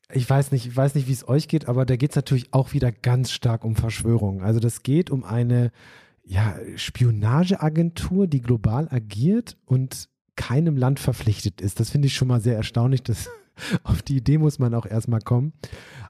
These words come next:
Aber natürlich geht es um eine riesige Verschwörung von sehr reichen Familien, die die Stricke der, äh, Weltpolitik quasi in den Händen halten. Und diese unabhängige Spionageagentur,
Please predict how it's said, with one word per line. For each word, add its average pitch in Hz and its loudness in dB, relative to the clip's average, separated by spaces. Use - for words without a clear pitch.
Aber 147 2
natürlich 147 0
geht 143 2
es 135 0
um 127 -8
eine 117 -6
riesige 151 -2
Verschwörung 147 0
von 123 -2
sehr 131 0
reichen 131 -4
Familien, 147 2
die 123 -2
die 120 0
Stricke 139 0
der, 117 2
äh, 113 -4
Weltpolitik 147 0
quasi 127 -2
in 117 -4
den 107 -2
Händen 151 0
halten. 139 -2
Und 113 -6
diese 107 -6
unabhängige 143 2
Spionageagentur, 120 0